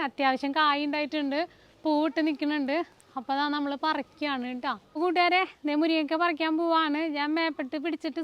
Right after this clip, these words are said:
സൂം ചെയ്തിട്ടാണ് എടുക്കണത്. അപ്പോൾ എന്തോരം ക്ലാരിറ്റി ഉണ്ടെന്ന് അറിയില്ല. അപ്പോൾ എൻ്റെ കൂട്ടുകാർ സൂക്ഷിച്ച് നോക്കിക്കോ. ഇതിവിടെ ഒരു മിഡിൽ വരെ കടത്തുക, നമ്മുടെ ഇതിനെ വലിക്കുക.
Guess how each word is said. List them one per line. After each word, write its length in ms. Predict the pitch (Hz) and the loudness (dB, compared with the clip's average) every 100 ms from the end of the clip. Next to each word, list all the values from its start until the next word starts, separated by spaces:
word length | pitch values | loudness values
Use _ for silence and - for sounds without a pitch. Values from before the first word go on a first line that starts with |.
| 339 | 0
സൂം 280 | 330 311 302 | 2 4 2
ചെയ്തിട്ടാണ് 440 | 339 320 330 320 311 | -2 -2 0 0 0
എടുക്കണത്. 240 | 277 269 | -2 -2
അപ്പോൾ 140 | 262 302 | -2 -2
എന്തോരം 260 | 285 285 294 | 0 -2 0
ക്ലാരിറ്റി 420 | 320 285 269 302 | 0 0 -2 -2
ഉണ്ടെന്ന് 220 | 311 320 320 | -2 0 0
അറിയില്ല. 300 | 294 277 262 294 - - _ | 0 -2 -4 -6 -12 -20 _
അപ്പോൾ 140 | 285 | -2
എൻ്റെ 120 | 302 311 | 0 0
കൂട്ടുകാർ 260 | 302 285 294 | 2 0 0
സൂക്ഷിച്ച് 280 | 311 262 294 | 0 -2 -2
നോക്കിക്കോ. 420 | 302 262 240 254 302 - _ _ _ - | -2 -2 -2 -2 -4 -6 _ _ _ -6
ഇതിവിടെ 300 | 294 285 285 | -2 0 0
ഒരു 140 | 294 320 339 _ _ - 285 | 0 0 -2 _ _ -4 0
മിഡിൽ 280 | 294 285 294 302 | 2 2 0 0
വരെ 160 | 285 285 | 0 -2
കടത്തുക, 400 | 269 - 269 285 - _ _ - | -4 -4 -4 -4 -6 _ _ -6
നമ്മുടെ 300 | 269 254 269 339 _ _ _ _ _ _ - | -4 -2 -2 -4 _ _ _ _ _ _ -12
ഇതിനെ 200 | 254 262 269 | -8 -4 -2
വലിക്കുക. 560 | 269 247 - - 262 | -2 -2 -8 -4 -2